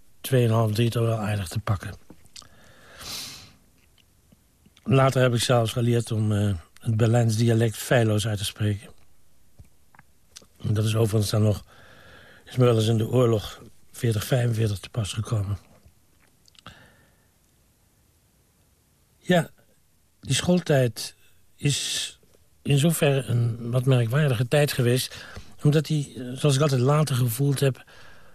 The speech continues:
een bepaalde print, imprint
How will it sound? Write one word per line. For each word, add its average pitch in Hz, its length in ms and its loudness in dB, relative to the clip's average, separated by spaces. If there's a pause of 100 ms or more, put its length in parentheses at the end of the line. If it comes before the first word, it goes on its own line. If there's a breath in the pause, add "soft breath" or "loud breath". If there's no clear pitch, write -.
(440 loud breath)
een 127 320 2
bepaalde 131 840 2 (1040 loud breath)
print, 139 460 2
imprint 143 720 0